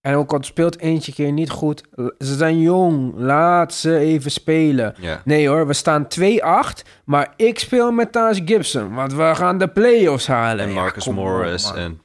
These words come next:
Speaker 2: Bobby Portis
Speaker 1: Marcus
Speaker 2: en
Speaker 1: Morris prima, Bobby Portis prima, maar, eh, je gaat de play-offs niet halen, speel dan voor de toekomst.
Speaker 2: Ja.
Speaker 1: Goed.
Speaker 2: Maar hij wil zijn job redden, hij wil in New York
Speaker 1: Ja,
Speaker 2: blijven.
Speaker 1: en hij gaat fout en dan kan hij nooit meer ergens coachen, want in Memphis was hij niet goed.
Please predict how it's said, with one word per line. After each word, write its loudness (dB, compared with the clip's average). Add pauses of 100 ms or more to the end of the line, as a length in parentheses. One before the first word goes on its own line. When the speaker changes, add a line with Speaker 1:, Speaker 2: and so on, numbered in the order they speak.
Speaker 2:
Bobby -8
Portis -8
Speaker 1:
Marcus 0
Speaker 2:
en -4
Speaker 1:
Morris -2
prima, -2
Bobby -2
Portis -4
prima, -4
maar, -2 (480)
eh, -20
je -8
gaat 0
de -4
play-offs -2
niet -4
halen, 0
speel -4
dan -2 (260)
voor -10
de -6
toekomst. -8 (160)
Speaker 2:
Ja. -8 (1000)
Speaker 1:
Goed. -20 (140)
Speaker 2:
Maar -6
hij -4
wil -4
zijn -12
job -8
redden, -8 (100)
hij -16
wil -8
in -8
New -8
York -8
Speaker 1:
Ja, -8
Speaker 2:
blijven. -4
Speaker 1:
en -2
hij -2
gaat -4
fout -2
en -4
dan -4
kan -6
hij -6
nooit -2
meer -2
ergens -6
coachen, -6
want -12
in -8
Memphis -4
was -6
hij -12
niet -8
goed. -8